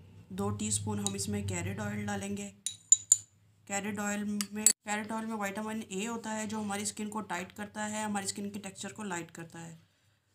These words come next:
अब हम इसमें ऐड करेंगे orange oil। Orange ऑयल ये भी मैंने ख़ुद घर में तैयार किया है। इसको दो, अ, दो teaspoon ही मैंने इसमें orange oil add किया है। Orange oil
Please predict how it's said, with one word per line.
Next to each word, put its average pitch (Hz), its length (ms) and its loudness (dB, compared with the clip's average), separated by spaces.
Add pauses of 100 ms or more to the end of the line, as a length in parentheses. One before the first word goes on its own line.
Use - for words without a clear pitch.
अब 220 200 0
हम 226 160 0
इसमें 220 220 0
ऐड 208 180 0
करेंगे 208 600 -4 (260)
orange 196 340 2
oil। 226 260 2 (440)
Orange 220 300 2
ऑयल 220 140 2
ये 208 160 -2
भी 226 100 -2
मैंने 220 200 -2
ख़ुद 208 180 -4
घर 208 220 2
में 208 160 -2
तैयार 190 260 -2
किया 214 220 -2
है। 214 240 -6 (580)
इसको - 220 -12 (100)
दो, 220 180 2
अ, 220 320 0
दो 214 160 2
teaspoon 226 380 -2
ही 226 60 -2
मैंने 220 220 0
इसमें 220 420 0
orange 196 360 2
oil 226 220 0
add 202 280 0
किया 220 180 -2
है। 214 100 0
Orange 202 360 0
oil 214 280 0